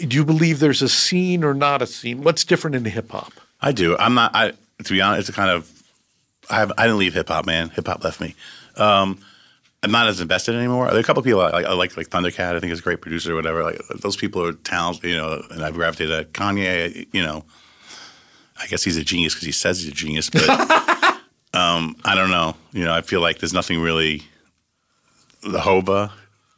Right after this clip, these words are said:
Speaker 2: I'm still impressed with him. You know, I'm impressed with his voice. I'm impressed with his, his rhyming style. But, um, I don't, I, what was nice, and again, not to talk like an old guy, ooh,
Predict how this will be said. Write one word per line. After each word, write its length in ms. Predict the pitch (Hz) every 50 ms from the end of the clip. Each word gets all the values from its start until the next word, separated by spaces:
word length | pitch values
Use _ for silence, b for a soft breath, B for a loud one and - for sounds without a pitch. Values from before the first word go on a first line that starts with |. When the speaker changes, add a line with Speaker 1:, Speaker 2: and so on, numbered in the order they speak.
| _ _ _ _ _ _ _ _ _ _ -
Speaker 2:
I'm 40 | -
still 180 | - - 101
impressed 320 | 90 80 - 82 76 - -
with 140 | 78 71 69
him. 240 | 80 76 71 71
You 60 | 76 76
know, 60 | 76
I'm 60 | 73
impressed 280 | 76 - - 85 - -
with 60 | 80 78
his 80 | 76
voice. 320 | 82 80 76 76 76 73 -
I'm 80 | 82
impressed 260 | 73 71 85 78 -
with 100 | - 76
his, 200 | 73 71 67 -
his 280 | - - 87 73 73 73
rhyming 340 | 80 78 76 73 71 76 73
style. 400 | - - - 76 76 - 76 B B B B B B B B B B -
But, 260 | 101 92 90 - -
um, 440 | 92 90 87 87 87 87 85 85 B B B B B B B B B B B B B B B B B B B _ _ _ _ _ _ -
I 60 | 120
don't, 300 | 117 - 156 - - - -
I, 120 | 110 110 - - _ _ _ _ _ _ - - - - - - _ _ _ _ _ _ _ _ _ _ _ _ _ _ _ _ _ _ _ _ _ _ _ _ _ _ _ _ - - _ -
what 140 | - 95
was 180 | 107 117 107 -
nice, 440 | 123 127 135 131 127 123 - - -
and 400 | - 90 90 82 85 85 85 85
again, 260 | 87 85 87 85 82
not 120 | 80 82 -
to 40 | -
talk 120 | 92 82
like 100 | 80 78
an 80 | 80 78
old 160 | 80 82 80
guy, 220 | 87 78 76 76 82
ooh, 800 | 104 123 131 123 113 104 101 98 101 104 101 98 98 98 90